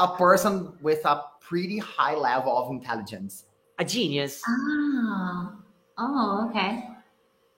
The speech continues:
Speaker 2: Supermind?
Speaker 1: Maybe it's a supermind, something like that. <laughs> And they are saying, look that,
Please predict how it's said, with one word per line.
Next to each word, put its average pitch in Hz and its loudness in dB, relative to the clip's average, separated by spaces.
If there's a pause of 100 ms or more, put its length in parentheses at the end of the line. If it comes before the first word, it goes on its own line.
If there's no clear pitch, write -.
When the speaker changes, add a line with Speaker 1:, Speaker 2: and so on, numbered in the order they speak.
(800)
Speaker 2:
Supermind? 139 -6 (600)
Speaker 1:
Maybe 123 0
it's - -12
a 92 -12 (200)
supermind, 98 -2
something 113 -6
like 110 -2
that. 120 2
<laughs> - -12
And 156 8
they 180 12
are 202 10
saying, 214 6
look 170 6
that, 143 4